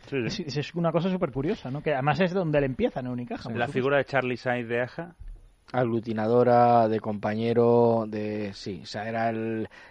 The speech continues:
Speaker 4: la mentalidad, el carácter perfecto para esta generación, que sabía, había que dejarles en muchas situaciones, porque esta era una generación que lo que te di-, lo que te decía de aquel entrenamiento previo a la final, pero luego tienen diez minutos, y tú eso lo has vivido, Vicente, ya como senior, había diez minutos que prestaban atención y se enteraban de todo.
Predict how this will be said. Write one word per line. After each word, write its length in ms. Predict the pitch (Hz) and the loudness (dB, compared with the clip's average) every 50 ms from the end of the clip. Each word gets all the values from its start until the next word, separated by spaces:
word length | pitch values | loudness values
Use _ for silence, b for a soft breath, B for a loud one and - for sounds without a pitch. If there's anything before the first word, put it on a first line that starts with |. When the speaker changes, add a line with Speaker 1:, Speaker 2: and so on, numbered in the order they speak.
| b b | b b
Speaker 4:
la 140 | 113 123 127 | 0 2 2
mentalidad, 480 | 127 135 131 123 135 131 139 151 160 156 | 2 0 2 2 4 6 10 10 10 10
el 120 | 147 131 | 10 8
carácter 440 | - 160 165 175 156 - 165 151 135 | 8 10 10 10 8 6 4 4 6
perfecto 460 | 135 131 117 - - 123 131 - 120 | 4 2 2 2 -4 -2 0 0 0
para 120 | 110 113 | 0 0
esta 160 | 107 - - - | -4 -4 -8 -6
generación, 540 | - 120 117 110 107 101 - 147 151 151 | -6 -4 -2 -2 -2 2 4 4 4 4
que 120 | 131 131 117 | 2 -2 -2
sabía, 340 | - 120 110 113 110 - - | -2 -4 -4 -4 -4 -6 2
había 320 | - 127 127 127 143 143 135 | 4 4 6 8 6 6 6
que 100 | - 135 | 6 2
dejarles 560 | 123 120 - - 139 135 135 135 135 131 - | 2 2 4 6 6 6 6 4 2 2 2
en 80 | 131 131 | 0 -2
muchas 220 | 131 131 139 135 | 2 0 0 2
situaciones, 600 | - 151 139 - 156 151 - 196 202 214 220 - B B B B B | 2 -2 4 4 4 6 6 6 6 6 4 2 B B B B B
porque 180 | - 147 160 | 2 4 4
esta 120 | 185 - 220 | 8 8 8
era 60 | 208 | 8
una 100 | 208 185 | 8 8
generación 400 | - 185 175 175 165 208 214 196 | 8 8 6 8 8 6 2 4
que 100 | 185 151 | 4 4
lo 100 | 143 143 | 4 6
que 100 | 139 147 | 4 6
te 80 | 151 170 | 6 8
di-, 200 | 190 202 185 165 | 8 8 6 6
lo 140 | 156 143 139 | 4 6 6
que 80 | 139 | 6
te 100 | 131 147 | 6 6
decía 200 | 151 - - 208 | 6 10 10 10
de 60 | 220 214 | 10 12
aquel 160 | 202 208 208 | 10 8 6
entrenamiento 420 | 202 196 196 185 185 180 175 180 | 8 10 10 10 10 10 6 8
previo 180 | 170 175 170 165 | 8 10 10 12
a 40 | 156 | 10
la 80 | 151 | 10
final, 300 | - 170 190 202 170 120 B B B B B | 8 8 8 8 8 8 B B B B B
pero 160 | - 147 147 160 | 6 8 12 12
luego 180 | 190 196 208 | 12 12 12
tienen 240 | 180 180 165 160 160 | 10 8 4 6 6
diez 160 | 165 185 180 | 6 6 6
minutos, 400 | 185 180 190 208 196 240 214 - - | 6 4 4 6 4 4 0 0 -4
y 100 | 143 135 | -10 -6
tú 140 | - 185 202 | 2 4 4
eso 140 | 196 - 170 | 4 6 4
lo 80 | 156 147 | 4 4
has 60 | 151 | 4
vivido, 240 | 135 139 160 175 160 | 4 4 4 4 4
Vicente, 380 | 151 147 - 165 165 156 156 | 2 2 2 0 2 2 4
ya 100 | 147 151 | 4 4
como 200 | 143 143 135 135 | 4 4 2 2
senior, 320 | - - 185 202 220 220 - B B B B B | 2 2 0 0 0 -2 -4 B B B B B
había 240 | - 143 147 151 156 | 4 6 6 6 6
diez 160 | 202 220 208 | 6 4 4
minutos 440 | 208 214 220 247 262 - 269 233 - | 4 4 4 2 2 0 0 0 2
que 120 | - 160 | -2 0
prestaban 400 | 156 156 147 - 175 165 160 151 | 2 0 2 4 4 4 6 4
atención 400 | 143 139 147 156 - 254 254 233 | 4 0 0 -4 -2 -4 -4 -4
y 40 | 185 | -4
se 100 | - 143 | -6 -8
enteraban 320 | 135 - 143 135 131 120 | -6 -2 -2 -2 -2 -2
de 100 | 110 101 | -6 -8
todo. 220 | - 78 80 - | -10 -12 -14 -16